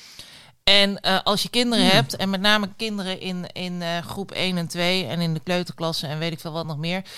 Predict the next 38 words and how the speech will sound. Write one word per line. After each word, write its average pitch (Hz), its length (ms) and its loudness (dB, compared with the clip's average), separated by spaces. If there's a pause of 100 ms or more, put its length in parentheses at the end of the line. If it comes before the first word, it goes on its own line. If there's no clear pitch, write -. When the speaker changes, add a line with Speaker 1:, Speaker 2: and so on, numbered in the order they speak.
(160)
Speaker 1:
dan 180 140 -2
heb 202 160 2
je 196 120 4
allemaal 214 380 2
van 196 140 -4
die 180 160 -2
thema's. 175 520 2
En 165 140 -6
van 180 100 -4
die 170 100 -4
kleuterjuffen 208 800 0
die, 185 300 -2
die 175 180 -2
helemaal 202 320 0
losgaan 196 420 -2
op 170 140 -6
Pinterest 190 520 -2
en 180 140 -6
op - 180 -6
thema's. 156 560 2 (340)
En 190 160 -4
kennelijk 240 380 0
is 202 100 -4
er - 80 -2
ergens 214 240 2
in 202 120 -2
een 170 60 -2
Facebookgroep 233 840 -2 (140)
van 196 300 -2
de 175 80 -4
kleuterjuffen 220 840 -4
is 208 200 -6
er 214 100 -8
iets 220 320 -6
geopperd 208 520 -4
over 180 260 -2
de - 80 -4
insectenspaaractie. 196 1200 0